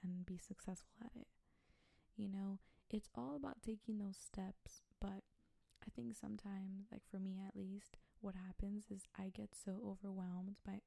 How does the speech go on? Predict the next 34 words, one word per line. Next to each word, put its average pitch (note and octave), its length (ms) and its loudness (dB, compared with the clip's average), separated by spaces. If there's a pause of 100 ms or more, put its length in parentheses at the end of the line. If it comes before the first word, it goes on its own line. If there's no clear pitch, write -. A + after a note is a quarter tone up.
(120)
all F#3 220 -2
the G3 180 0
things F#3 260 2 (100)
I F#3+ 80 2
wanna F#3 280 2
do F3+ 140 2
in F#3 220 4
life A#3 300 0 (1040)
because F#3+ 520 2
I'm F#3 120 2
not G3 160 0
doing F#3 180 2
them F#3 180 2
right F#3+ 160 0
now. F3 600 2 (760)
Like, G#3 280 -2 (1500)
you A#3 160 2
know, C4+ 240 4 (220)
and G#3 280 6 (100)
I G3+ 80 2
get G#3+ 240 2
overwhelmed G3+ 540 4
and G#3 180 2
I F#3+ 160 4
end F#3 140 4
up F#3 100 -2
doing F#3+ 240 2 (140)
absolutely F#3+ 560 0
nothing. G3 380 -4 (920)
And G#3 200 6
so, G3+ 340 0 (500)
as G#3 100 2
somebody A3 380 2
who G3 320 4